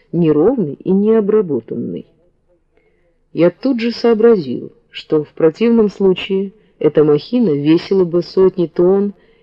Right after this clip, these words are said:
и была бы не по карману даже богатейшему властелину,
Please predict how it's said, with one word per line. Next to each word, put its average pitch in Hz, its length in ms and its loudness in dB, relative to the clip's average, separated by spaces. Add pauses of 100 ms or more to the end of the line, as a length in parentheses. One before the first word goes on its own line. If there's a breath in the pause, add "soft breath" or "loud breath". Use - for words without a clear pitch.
(200 soft breath)
и 180 200 0
была 165 380 2
бы 170 160 0
не 170 160 0
по 160 120 -4
карману 170 500 0
даже 156 320 2
богатейшему 202 760 0
властелину, 165 800 -2